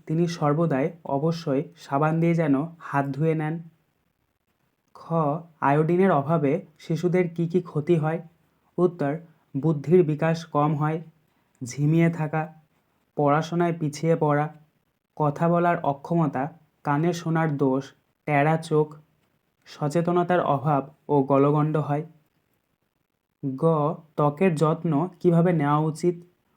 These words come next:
উত্তর, এক নাম্বার, উষ্ণ জলে স্নান করতে হবে। দুই নাম্বার, তেল বা ময়লা জাতীয় পদার্থ থেকে দেহকে পরিষ্কার পরিচ্ছন্ন করবার জন্য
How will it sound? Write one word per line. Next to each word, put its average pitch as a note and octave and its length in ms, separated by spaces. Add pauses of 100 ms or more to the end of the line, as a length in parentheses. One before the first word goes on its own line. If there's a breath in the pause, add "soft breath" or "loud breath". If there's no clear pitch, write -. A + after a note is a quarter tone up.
(140)
উত্তর, E3 460 (100)
এক D3 160
নাম্বার, E3 480 (200)
উষ্ণ F3 440
জলে D3+ 440
স্নান D3+ 400
করতে D#3+ 280
হবে। D#3 340 (640)
দুই D#3 160
নাম্বার, E3 380 (300)
তেল E3+ 260
বা F#3 160
ময়লা D#3+ 360
জাতীয় E3+ 420
পদার্থ C#3+ 400
থেকে E3 480 (140)
দেহকে D3+ 400
পরিষ্কার D#3+ 540
পরিচ্ছন্ন E3 560
করবার D3+ 400
জন্য D3 480